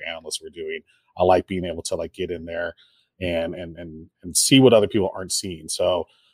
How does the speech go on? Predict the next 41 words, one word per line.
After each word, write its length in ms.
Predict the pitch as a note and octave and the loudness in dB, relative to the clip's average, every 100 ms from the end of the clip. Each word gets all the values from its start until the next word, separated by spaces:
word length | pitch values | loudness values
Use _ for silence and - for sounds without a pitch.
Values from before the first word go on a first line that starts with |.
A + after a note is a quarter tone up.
| _ - | _ -4
um, 300 | F2 E2 F2 | -2 -2 2
so 160 | A#2+ | 4
for 140 | B2+ A#2+ | 4 4
me, 240 | C3 C3+ | 4 4
yeah, 260 | A2+ G2+ F2+ | 6 4 4
it's, 200 | F#2+ - | -2 -6
it's 200 | G2+ - | -8 -4
back 220 | G2 - | -4 -2
to 80 | G2 | -2
writing, 560 | G2+ G2+ G2+ F#2+ G2 - | 0 -2 -4 -6 -8 -4
video 260 | G2 G2 | 2 2
content. 600 | - F#2 F2 - F2+ F2+ - _ _ _ | 0 -4 -6 -6 -6 -6 -10 _ _ _
Um, 480 | F2 E2+ E2+ E2 D#2+ _ _ _ _ _ - | -4 -4 -4 -6 -10 _ _ _ _ _ -4
n-, 160 | G2 F2+ | -2 2
yeah, 240 | G2+ F2 | 4 4
not, 280 | F2+ G2+ F#2+ | 4 0 -2
not 180 | G#2+ G#2+ | 0 2
really 200 | A2+ A2+ | 4 2
podcasting 600 | - A2 G#2 G#2 G2+ G#2+ | 4 2 4 0 0 -2
during 200 | F#2+ G2 | -2 -4
the 40 | F#2 | -4
season, 400 | - G2+ G2+ F2 | -6 -4 -4 -2
but 100 | F2+ | -2
I'm 100 | F2+ | -4
gonna 100 | E2 | -6
do 200 | F#2 F2+ | -4 0
a 20 | |
lot 200 | F2+ F#2 | 0 0
of 80 | F2 | -2
guest 220 | F2 - | -4 -2
spots 420 | F2+ F2 E2+ - | 0 -2 -2 -6
and 140 | D#2+ | -8
jump 240 | E2+ E2+ F2 | -8 -8 -8
on 160 | E2+ | -8
wherever 260 | E2 E2+ E2+ | -8 -8 -8
I 60 | D#2 | -10
can 320 | - E2 E2 | -12 -12 -10
with 160 | D#2+ | -12
other 160 | E2 D#2+ | -12 -14
people. 500 | - E2+ F2 E2+ D#2+ | -12 -10 -6 -6 -6
And, 180 | D#2 | -10